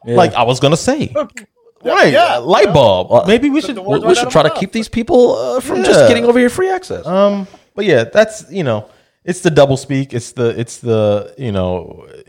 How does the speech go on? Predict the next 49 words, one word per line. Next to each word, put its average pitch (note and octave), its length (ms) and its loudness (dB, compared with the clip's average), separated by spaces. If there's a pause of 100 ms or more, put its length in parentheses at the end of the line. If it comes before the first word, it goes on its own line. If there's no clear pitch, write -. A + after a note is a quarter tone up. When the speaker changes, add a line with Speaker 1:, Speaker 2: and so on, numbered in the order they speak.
(180)
Speaker 2:
as A2+ 220 2
American A#2 440 2
people, F#2+ 300 -8
we A2 100 -6
should, A2 220 -8
we B2 80 -6
should A2 180 -10
recognize F2 600 -6
that F2 180 -6
these G#2+ 240 -10 (240)
politicians F#2+ 680 -4
and F2 140 -10
media, F2+ 440 -6 (340)
they A#2 120 0
have A#2 180 4
an F2+ 80 -4
agenda. F2 480 -10 (160)
Speaker 1:
Yeah. F2+ 300 -12
Speaker 2:
Um, E2+ 500 -6 (1160)
and F2+ 540 -12
we - 120 -8
can D3+ 140 2
look A#2 160 2
at, G2+ 80 -10
we C#3 80 -4
can B2 160 -2
look A#2 160 0
at A2 100 -4
things G2 280 -4
and F#2 100 -8
go, E2+ 300 -6
"Man, F2 500 -8
we G#2 100 -14
can, G#2+ 200 -14
we A#2+ 80 -2
can," A#2 340 -6 (200)
like, B2 220 -2
I, B2 100 2 (260)
I, E3 340 -2
I - 40 4
know F3+ 160 2
there C#3 200 4
are A2+ 100 4
some G#2 160 -6
Democrats A2+ 580 -2
today G2+ 320 -2
and F#2+ 100 -8
liberals G#2+ 340 -2
today G2 360 -4